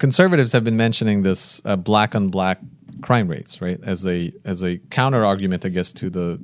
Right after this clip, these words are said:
idea that, hey, you're not focusing on the right, uh, you're not focusing on, on what really matters.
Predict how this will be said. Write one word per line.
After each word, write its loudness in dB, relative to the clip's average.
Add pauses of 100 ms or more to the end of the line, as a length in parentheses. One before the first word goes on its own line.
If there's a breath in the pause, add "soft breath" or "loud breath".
(140)
idea -2
that, -8
hey, 0
you're -2
not -4
focusing -4
on -2
the -4
right, -4 (240)
uh, -8 (120)
you're 0
not 2
focusing 2
on, 0
on -2
what -2
really 0
matters. -2